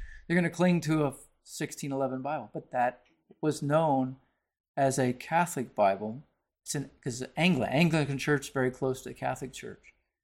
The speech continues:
Right? It was not the Bible of the Reformation. Right? So it's kind of an ironic, uh, turn of history that the King James Bible became that, um,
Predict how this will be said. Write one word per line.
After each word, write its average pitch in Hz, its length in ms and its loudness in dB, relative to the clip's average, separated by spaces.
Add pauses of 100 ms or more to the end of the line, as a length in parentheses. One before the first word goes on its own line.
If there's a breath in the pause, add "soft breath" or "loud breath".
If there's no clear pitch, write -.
(220)
Right? 131 140 -12 (100)
It 143 80 -4
was 131 300 -2
not 139 380 6
the 175 80 0
Bible 143 720 0 (140)
of 123 160 -2
the 127 120 -6
Reformation. 147 840 -6 (560)
Right? 208 180 -6
So 143 120 -8
it's 123 80 -6
kind 160 140 6
of 127 80 0
an - 60 -4 (680)
ironic, 170 640 8 (240)
uh, 139 160 0
turn 165 260 0
of 139 120 -2
history 139 680 -2 (600 soft breath)
that 135 440 0 (380)
the - 80 -8
King 180 200 2
James 156 200 2
Bible 139 520 4
became 175 500 -2
that, 120 340 -6 (280)
um, 120 420 -8